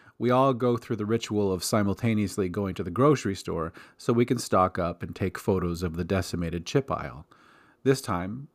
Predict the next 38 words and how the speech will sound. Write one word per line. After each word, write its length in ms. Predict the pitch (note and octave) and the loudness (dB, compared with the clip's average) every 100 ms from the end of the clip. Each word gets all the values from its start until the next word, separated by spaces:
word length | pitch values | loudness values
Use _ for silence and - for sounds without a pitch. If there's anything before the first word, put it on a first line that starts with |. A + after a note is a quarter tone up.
| B2 | -6
we 140 | G2+ | -4
didn't 240 | F#2+ F#2+ | -4 -4
even 160 | G#2 G#2+ | -4 -2
get 160 | A2+ A2 | -4 0
to 60 | |
do 120 | A#2+ C3 | 4 6
that. 360 | D3 - - - - _ _ _ _ _ _ _ | 4 0 -6 -20 -20 _ _ _ _ _ _ _
School 440 | - - D#3+ F#3+ F3 | -14 0 8 8 8
was 160 | C#3+ | 6
canceled 500 | - D3 C#3 C3 A#2 | 2 0 0 0 -2
for 100 | - | -2
three 280 | G2+ B2+ A#2+ | 0 4 4
days, 480 | A2 G#2+ F2+ F#2 - | 4 4 2 0 -4
and 160 | G2 | -2
I'd 180 | G#2+ A2 | 0 0
argue 380 | G2 G#2+ F#2+ G2 | 2 2 2 -2
they 160 | F#2 F#2 | 0 2
reopened 580 | G2 G2 G2+ G2+ F2 | 2 4 2 2 0
it 220 | F#2 - - | 0 -2 -6
a 100 | F2+ | -8
day 340 | D#2+ G2 F#2 F2 | 0 2 2 0
too 320 | - G2+ C#2+ | 2 2 4
early. 400 | F#2+ F2 D#2+ D#2+ _ _ _ _ _ - | 2 2 -2 -10 _ _ _ _ _ 0
Tuesday 360 | F3+ A3 E3 C3 | 4 4 4 2
morning 340 | A#2 A2 A#2 | 2 -2 -4
for 140 | - | -6
my 120 | G#2 G#2 | -4 0
paper 380 | C#3+ F3 A#2 | 4 4 4
route, 300 | G2 F#2 G2+ - | 2 0 -4 -6
which 200 | G2+ - | -8 -4
typically 540 | - C3 G#2+ G2+ G2+ | 0 0 0 2 2
takes 500 | F#2 - A2 - - | 2 0 0 0 -8
me 140 | G#2 G2 | -4 -2
about 180 | F2+ F#2+ | -2 -2
an 100 | G2 | 0
hour 280 | G#2+ B2 G2+ | 2 2 2
to 120 | F#2 | 0
walk, 360 | D#2+ E2 F#2 | -4 -2 -4